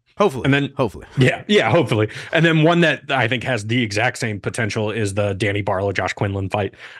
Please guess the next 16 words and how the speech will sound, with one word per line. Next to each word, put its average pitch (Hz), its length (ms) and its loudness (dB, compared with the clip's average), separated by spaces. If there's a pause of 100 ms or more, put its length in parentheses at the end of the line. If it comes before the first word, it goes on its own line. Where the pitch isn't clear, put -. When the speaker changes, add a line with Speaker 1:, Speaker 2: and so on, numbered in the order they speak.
(120)
Speaker 2:
Um, 95 300 -8
you 113 120 -4
know, 95 100 -2
Quinlan's 135 400 2
somebody 127 240 2
that 117 160 2
we've 120 180 2
talked 117 240 0
about 117 280 0
in 113 140 0
the 104 80 0
past, 117 420 -2 (300)
uh, - 140 -14
but 104 300 -4
got 120 300 0
handled 117 520 0